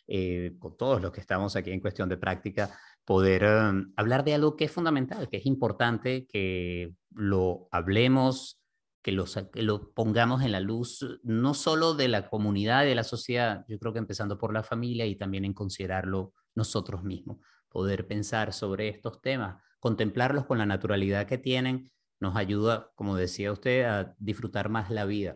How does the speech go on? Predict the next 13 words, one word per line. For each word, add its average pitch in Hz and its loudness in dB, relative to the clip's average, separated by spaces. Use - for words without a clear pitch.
el 110 0
camino 117 0
de 113 -2
la 92 0
vida, 131 0
que 151 -2
sabemos 175 -2
hacia 175 -4
dónde 160 -2
nos 151 0
va 143 2
a - -2
llevar, 143 -4